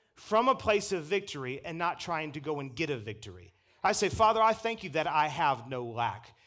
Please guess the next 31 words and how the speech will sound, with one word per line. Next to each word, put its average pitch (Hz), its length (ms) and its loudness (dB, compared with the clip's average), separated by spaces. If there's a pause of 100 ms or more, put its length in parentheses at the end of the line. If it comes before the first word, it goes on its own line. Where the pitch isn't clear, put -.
(160)
that 160 180 -2
you're 220 100 4
my 196 220 4
dad 180 300 4
and 170 140 -4
you 196 160 -4
own 185 220 -4
a 160 80 -4
cattle 190 420 2
on 160 200 0
a 139 40 -4
thousand 165 460 -2
hills, 131 520 -8 (440)
and, 165 200 0
and 151 600 -8
that 160 200 -2
you'll 220 180 4
meet 196 200 0
all 208 280 2
of 190 80 0
my 202 180 2
needs 196 260 -4
according 175 400 -4
to 170 120 -10
your 190 240 2
riches 175 420 -4
and, 156 220 -8
uh, 160 420 -6 (160)
riches 190 340 -2
and 170 80 -6
glory." 175 380 -4